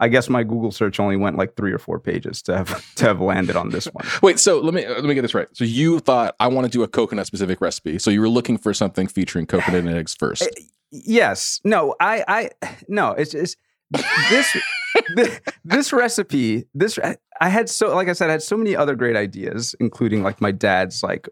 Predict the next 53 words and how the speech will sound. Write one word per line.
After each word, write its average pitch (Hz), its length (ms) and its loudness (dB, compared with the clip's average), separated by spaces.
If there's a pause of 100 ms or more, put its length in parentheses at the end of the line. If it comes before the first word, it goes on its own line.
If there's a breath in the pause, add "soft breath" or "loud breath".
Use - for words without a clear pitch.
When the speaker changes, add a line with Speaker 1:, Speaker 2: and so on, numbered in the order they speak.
(380)
Speaker 1:
beans, 104 540 0 (460)
you 120 100 0
know, 101 140 2
with - 220 -4 (100)
egg 98 380 0 (200)
cracked - 380 -2
into 95 340 -4
it. 92 140 0
And 90 100 -2
I'm, 104 120 0
like, 104 160 -2
really 120 320 -2
sad 107 340 0
now - 220 -4
that 82 100 -2
I 90 80 0
didn't 92 220 -6
do - 140 -8
that. 92 280 0 (600 soft breath)
And 160 320 4
as 156 160 2
I 160 100 2
continued 160 540 0
to 127 80 -6
just 117 200 -2
scour 120 500 2
through 113 580 -4
the 98 160 -2
internet, 107 440 0
I 113 100 4
saw 139 300 2
this 135 220 -2
one 110 160 0
that 92 120 -2
was 107 140 -6
just, - 160 -8
like, - 160 -2
coconut 160 600 0
milk 120 360 0 (180)
and - 220 -6
shredded 113 400 0
coconut 95 400 -2
scramble. 90 340 0
I 101 40 4
was 101 100 0
like, 95 160 -2
"That's 107 220 2
it. 104 120 -4
I 107 100 4
don't, 98 240 -2
I 120 60 4
don't 104 140 -2
care. - 260 -10